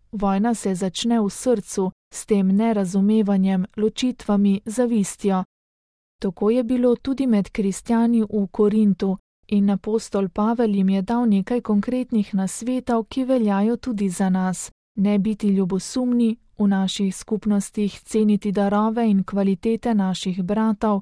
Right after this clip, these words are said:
v trpljenju biti blizu odrinjenim in tistim v stiski, izraziti svojo hvaležnost, ne se imeti za boljše od drugih.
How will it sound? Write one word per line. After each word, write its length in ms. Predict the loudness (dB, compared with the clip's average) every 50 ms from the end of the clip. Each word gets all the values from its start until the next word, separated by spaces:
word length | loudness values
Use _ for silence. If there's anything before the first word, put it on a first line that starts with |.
| -4 _ _ -4
v 80 | -2
trpljenju 640 | 2 2 2 2 2 0 -2 0 0 0 0 0 0
biti 320 | 0 -2 -2 -2 0 0
blizu 540 | 0 0 0 0 0 -2 -2 -2 -2 -2 -2 0
odrinjenim 800 | 0 0 0 0 -2 -2 -2 0 0 0 2 2 2 2 0 0
in 200 | -2 -4 -4 -2
tistim 500 | -2 -4 -4 -4 -4 -4 -2 -2 -2 -2 -2
v 100 | -4 -4
stiski, 680 | -4 -6 -4 -4 -4 -4 -4 -6 -4 -4 -2 -2 -2 -4 _ _
izraziti 800 | -2 -2 0 0 2 2 2 2 2 0 -2 -4 -4 -4 -6 -6
svojo 400 | -6 -4 -2 0 0 2 0 0
hvaležnost, 880 | -2 -2 -2 0 0 0 0 0 0 2 2 2 2 2 0 -2 -6 -16 -20 _ -2
ne 260 | 0 0 0 0 -2
se 220 | -4 -2 0 2 2
imeti 420 | 4 2 2 0 -2 -4 -4 -6
za 260 | -4 -2 0 0 0
boljše 540 | 0 0 0 0 -2 -2 -4 -4 -4 -2 -2
od 180 | -2 -2 -4 -4
drugih. 640 | -4 -2 0 0 0 0 0 -2 -4 -6 -6 -12